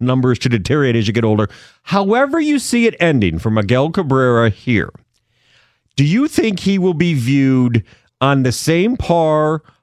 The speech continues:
higher or lower, than two other greats who left here, Barry Sanders and Calvin Johnson?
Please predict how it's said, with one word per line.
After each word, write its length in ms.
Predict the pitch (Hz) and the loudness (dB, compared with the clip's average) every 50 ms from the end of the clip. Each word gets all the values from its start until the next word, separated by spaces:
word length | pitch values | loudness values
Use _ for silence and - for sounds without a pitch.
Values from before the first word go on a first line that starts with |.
| _ - | _ -6
higher 380 | - 139 151 165 170 175 175 | -4 -2 -2 0 -2 -2 -2
or 220 | - - 147 147 139 | -2 -2 -2 -2 0
lower, 480 | 131 123 117 110 107 107 104 104 101 - _ _ _ _ _ _ _ _ | 0 2 2 2 2 2 2 2 0 -2 _ _ _ _ _ _ _ _
than 200 | - 135 135 127 | -2 -2 -2 -2
two 320 | 110 - - 196 202 196 180 | -2 -2 -2 0 0 2 2
other 240 | 165 151 139 135 120 | 2 2 0 0 0
greats 400 | 95 107 113 113 107 98 82 - | 0 2 2 2 2 0 -2 -2
who 140 | 110 104 | -2 0
left 260 | 101 101 95 90 - - | 0 0 0 -2 -2 -2
here, 160 | 101 95 92 | -2 -2 -2
Barry 380 | 82 78 117 120 123 139 143 | -2 -2 -2 -2 0 -2 -2
Sanders 560 | 127 - - 123 113 110 107 107 107 104 92 - | -4 -4 -2 -2 0 0 0 0 0 -2 -2 -4
and 240 | - 95 101 92 | -6 -4 -4 -4
Calvin 400 | - - 98 92 92 95 95 92 | -2 -2 -2 0 0 0 0 0
Johnson? 440 | 85 90 85 78 67 - - - - | 0 0 -2 -2 -4 -8 -14 -16 -18